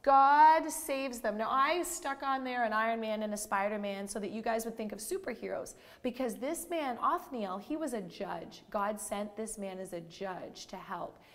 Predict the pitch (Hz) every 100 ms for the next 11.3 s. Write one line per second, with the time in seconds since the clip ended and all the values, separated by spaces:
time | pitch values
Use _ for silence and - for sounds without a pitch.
0 | - 208 196 - - 208 220 202 190 -
1 | 175 - 214 180 - - - - - 226
2 | 247 262 202 208 214 202 208 208 202 202
3 | 202 208 202 220 220 - - - 247 302
4 | 311 294 233 220 220 233 254 277 311 339
5 | - - _ 226 226 247 208 226 214 185
6 | 196 - 202 196 202 202 - 202 202 190
7 | - 180 170 - - _ - - 233 226
8 | 196 - 208 220 233 240 262 226 208 175
9 | 180 175 - 190 185 185 185 - 202 180
10 | 190 185 190 190 196 - 220 214 180 170
11 | 170 -